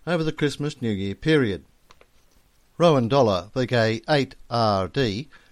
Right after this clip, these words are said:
resigned on twenty-seven December two thousand and fifteen.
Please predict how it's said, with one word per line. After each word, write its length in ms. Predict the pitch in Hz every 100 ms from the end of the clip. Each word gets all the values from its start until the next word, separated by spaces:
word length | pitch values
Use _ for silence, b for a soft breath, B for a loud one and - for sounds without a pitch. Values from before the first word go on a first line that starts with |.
| _
resigned 460 | - 143 165 156 135
on 140 | 127
twenty-seven 520 | - 185 156 147 123
December 560 | 113 - 123 110 113 -
two 140 | - 135
thousand 360 | 110 104 110
and 320 | 104 107 107 -
fifteen. 680 | - 107 - 131 131 104